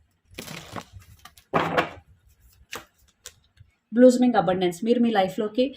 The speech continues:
చాలా అబండెన్స్‌ని అయితే అట్రాక్ట్ చేస్తున్నారు. ఖచ్చితంగా ఫైనాన్షియల్ స్టెబిలిటీ అయితే రాబోతుంది. And adjacent possibilities. మీ, మీకు చాలా ఆపర్చునిటీస్ అయితే ఉన్నాయి, but మీరు అటెన్షన్ అయితే ఇవ్వట్లేదు. So, మీ చుట్టూ ఉన్న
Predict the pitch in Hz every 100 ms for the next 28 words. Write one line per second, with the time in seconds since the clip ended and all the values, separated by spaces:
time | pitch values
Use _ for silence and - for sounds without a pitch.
0 | - - - - 220 202 202 190 202 208
1 | 202 196 180 - 185 185 185 180 180 170
2 | - 175 - 208 208 208 180 185 190 190
3 | - 170 175 185 165 185 165 156 160 165
4 | 160 160 - - _ _ _ _ - -
5 | _ _ _ _ - 214 - 208 208 233
6 | 233 196 196 196 185 233 - 233 247 269
7 | 262 _ - - 269 311 294 240 247 208
8 | 233 254 254 262 240 269 240 208 208 233
9 | 226 220 233 - 185 202 196 220 208 208
10 | 170 180 175 185 - 247 240 240 226 -
11 | 226 214